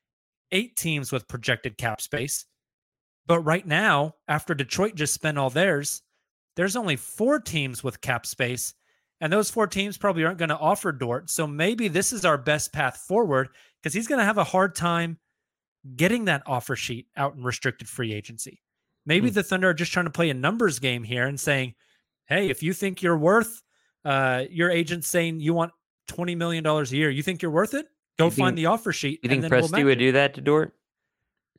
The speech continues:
Speaker 1: I don't know. Right? I, I think Presti tries to do right by his players. I also think there's, there's some give and take, and at, at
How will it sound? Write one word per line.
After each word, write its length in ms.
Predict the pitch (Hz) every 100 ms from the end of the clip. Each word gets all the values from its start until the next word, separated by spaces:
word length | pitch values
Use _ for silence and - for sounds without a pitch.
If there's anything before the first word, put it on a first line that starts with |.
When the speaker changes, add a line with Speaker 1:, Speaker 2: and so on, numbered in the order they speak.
| _ _ _ _ _ _ _ _ _ _ -
Speaker 1:
I 100 | 120
don't 140 | 107
know. 320 | 104 131 95 _ _ _ _ _ _ _ _ _ _ _ _ _ _ _ -
Right? 220 | 123 131
I, 160 | 147 165 165
I 40 |
think 240 | 135 147 131
Presti 520 | 135 135 - 135 139
tries 260 | - 135 131
to 60 |
do 160 | 127 131
right 240 | 123 143
by 120 | 131
his 140 | 123 -
players. 340 | - 131 143
I 80 | 123
also 240 | 120 -
think 280 | 127 131 120
there's, 560 | 127 120 117 - - -
there's 180 | 135 131
some 180 | 147 123
give 180 | 127
and 120 | 120 107
take, 300 | 139 143 123
and 80 |
at, 140 | 117 139
at 240 | 143 123